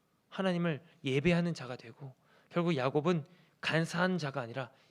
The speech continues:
이스라엘이 되어가는, 이게 바로 하나님의 은혜인 것이죠. 그러니까 하나님은 하나님의 약속을 지키실 뿐만 아니라 우리가 저질러 놓은 것까지라도 다 챙겨 넣으시고 마침내는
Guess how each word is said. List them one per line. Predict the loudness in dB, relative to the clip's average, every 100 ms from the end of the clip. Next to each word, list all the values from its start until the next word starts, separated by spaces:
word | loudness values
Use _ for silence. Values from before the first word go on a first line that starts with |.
| _
이스라엘이 | 0 0 2 0 2 0
되어가는, | -2 -6 -6 -14 -20 _ _ _ _ _ _ _ _ _
이게 | 6 6
바로 | 8 6 4 0 -16 -20 -20 _
하나님의 | -2 2 4 4 2 0 -2 2
은혜인 | 4 4 2 -4 -6 -6
것이죠. | -6 -10 -12 -18 -18 _ _ _ _ _
그러니까 | -2 2
하나님은 | 2 4 4 2 0 -18 -20 -20 -20 -14
하나님의 | 2 6 8 6 4
약속을 | 2 0 0
지키실 | 0 -2 -2 -2
뿐만 | 0 2 2
아니라 | 0 0 -2 -4 -18 _ _ _ _ _ _
우리가 | 4 8 6
저질러 | 6 4 6 6
놓은 | 6 4 4
것까지라도 | 2 2 0 0 -2 -4 -6 -10 -12 _ _ _ _ _
다 | 2 2 2 -2
챙겨 | -2 2 4 4
넣으시고 | 6 4 2 -2 -2 -2 -2
마침내는 | -4 0 0 2 4 4 0